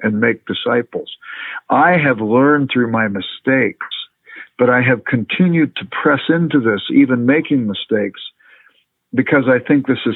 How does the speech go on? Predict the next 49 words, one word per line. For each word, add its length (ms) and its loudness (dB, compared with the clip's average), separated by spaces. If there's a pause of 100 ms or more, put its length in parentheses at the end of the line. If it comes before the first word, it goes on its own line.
(100)
such 220 0
an 80 0
important 500 0
enterprise. 720 -4 (520)
So 380 0
what, 280 2
what 100 4
I've 200 2
learned 280 2
about 240 2
it, 140 -2
I've 180 -2
learned 380 -2
through, 340 -2 (380)
through 140 -2
trial 420 2
and 100 0
error, 400 2
a 80 0
lot 160 2
of 100 -2
it, 220 -2 (240)
and 160 -8
so 160 2
on. 220 -2 (440)
But, 260 2 (140)
but 160 2 (100)
I, 100 2 (180)
I 100 4
do 280 4
feel 220 4
like 220 0
I've 160 2
learned 180 2
a 60 2
lot. 160 2
I 80 4
was 160 2
a, 160 4 (140)
a 60 2
good 280 4
athlete. 500 2
You'll, 260 0
you'll 160 2
have 120 0
to 80 -6
take 180 2
it 60 -2
by 140 2